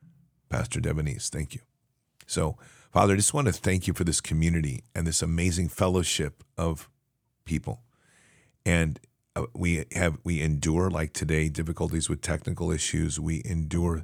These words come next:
the separation in space, and yet we build fellowship in the body of Christ. Father, there is such an anointed walk that we all share,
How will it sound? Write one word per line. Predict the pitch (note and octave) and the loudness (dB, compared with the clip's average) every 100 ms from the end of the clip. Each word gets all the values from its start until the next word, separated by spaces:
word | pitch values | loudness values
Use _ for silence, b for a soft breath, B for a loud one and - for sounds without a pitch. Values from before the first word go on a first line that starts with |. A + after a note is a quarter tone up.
| - - - - - | -10 -20 -20 -20 -8
the | F#2+ | -4
separation | D2 E2+ - - D#2 - E2+ | 0 0 0 -2 0 -2 -2
in | D2+ | -2
space, | - - D#2+ D2+ - - | -2 -2 -2 -2 -6 -4
and | E2 E2+ | -2 -2
yet | E2+ - | -2 -4
we | E2 | -6
build | D2+ F#2+ F2+ E2+ | -4 0 0 -2
fellowship | - E2 E2+ - E2 D#2 - - | -2 0 0 0 -2 -4 -8 -6
in | |
the | E2 | -2
body | D2+ D#2 D2 | 0 0 -2
of | B1+ | -4
Christ. | - B1+ - - - b b b b b b b | -6 -6 -6 -10 -14 b b b b b b b
Father, | F#2 F#2+ | 4 6
there | F2+ | 4
is | F2+ D#2+ | 4 2
such | - G#2+ G#2 - | 0 0 2 0
an | F#2+ | 0
anointed | F#2 F2+ F#2 E2+ | 2 2 2 0
walk | D#2 E2 D#2+ - | 2 2 2 -2
that | - | -4
we | D#2 | -2
all | D2+ D#2 | -2 -4
share, | D2 - - D#2+ C2+ - | -4 -2 2 2 0 -8